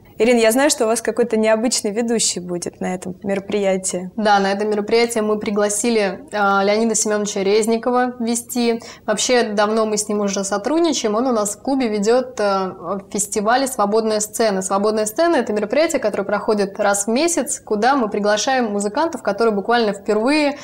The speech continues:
Speaker 2: э, вступают на сцену и впервые выступают вообще для зрителя. Вот, он, он очень здорово общается с молодёжью. Вообще, я его называю «Ведущий всея Рязани».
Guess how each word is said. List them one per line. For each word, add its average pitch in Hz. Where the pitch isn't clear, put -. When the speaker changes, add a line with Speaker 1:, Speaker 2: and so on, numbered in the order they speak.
Speaker 2:
э, 190
вступают 233
на 202
сцену 254
и 208
впервые 208
выступают 208
вообще 190
для 196
зрителя. 202
Вот, 196
он, 254
он 240
очень 254
здорово 220
общается 220
с -
молодёжью. 196
Вообще, 202
я 226
его 220
называю 214
«Ведущий 220
всея 202
Рязани». 196